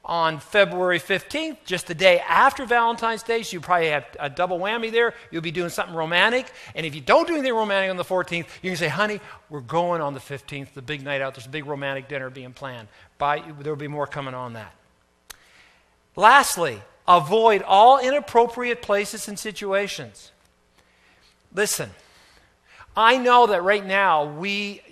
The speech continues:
for, um, for some of you, you're in a business world where,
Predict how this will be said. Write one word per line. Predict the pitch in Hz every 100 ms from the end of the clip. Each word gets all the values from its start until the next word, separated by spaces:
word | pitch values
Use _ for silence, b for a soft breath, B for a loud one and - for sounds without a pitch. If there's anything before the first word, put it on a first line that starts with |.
| 156
for, | - - 180 170 165
um, | 160 151 143 143
for | - 151
some | 196 208
of | 185
you, | 208
you're | 175 185
in | 202 170
a |
business | 131 175 208 226 202
world | 208 190 202 214 226 220 B
where, | 160 180 170 160 147